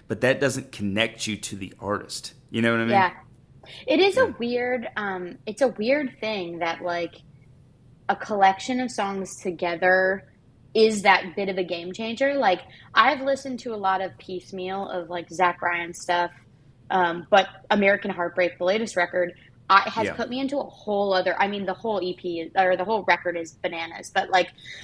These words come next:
Speaker 2: it's just put him into, like, a whole different category. And then looking
Speaker 1: Yeah.
Speaker 2: back on that, it's, like, so many artists who then go and release, like, a colle-, a small collection of songs or a large collection of songs, it just gives you more of a journey. And I think you start to understand the artist a little bit better as you, like, listen through. And,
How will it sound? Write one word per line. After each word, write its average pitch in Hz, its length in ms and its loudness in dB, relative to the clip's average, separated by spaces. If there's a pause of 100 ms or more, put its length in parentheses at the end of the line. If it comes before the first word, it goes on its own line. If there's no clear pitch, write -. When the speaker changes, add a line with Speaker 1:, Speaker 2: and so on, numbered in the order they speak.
(280)
Speaker 2:
it's 202 180 -2 (120)
just 226 160 0
put 247 200 6
him 262 200 2
into, 226 240 -2
like, 202 160 -2
a 180 40 0
whole 190 200 -2
different 185 240 -8
category. 240 640 -2 (200)
And 220 160 2
then 269 220 4
looking 254 280 2
Speaker 1:
Yeah. 185 60 -4
Speaker 2:
back 254 320 4
on 196 160 -2
that, 185 140 -2
it's, 202 140 -8
like, 185 140 -6
so 214 260 -4
many 220 200 -6
artists 185 340 0
who 196 100 -4
then 180 240 0
go 175 180 2
and 180 120 -2
release, 170 360 -4
like, 175 120 -4
a 170 60 -8
colle-, 180 300 -8
a 180 60 -6
small 190 340 0
collection 180 360 -6
of 170 100 -14
songs 175 240 -4
or 175 60 -2
a 180 40 2
large 254 260 2
collection 185 300 -6
of 170 80 -16
songs, 175 340 -8 (360)
it 220 120 6
just 226 180 -2
gives 196 200 2
you 262 80 6
more 226 220 6
of 202 100 0
a 190 40 -2
journey. 175 540 -6
And 196 100 -6
I 196 80 2
think 190 180 -4
you 220 80 2
start 233 200 2
to 233 120 -2
understand 185 480 -2
the - 60 -2
artist 185 360 -2
a 226 40 -4
little 220 200 0
bit 226 160 -2
better 254 400 0 (300)
as 190 240 6
you, 185 60 2
like, 180 180 0
listen 180 380 0
through. 185 400 -2
And, 175 260 -6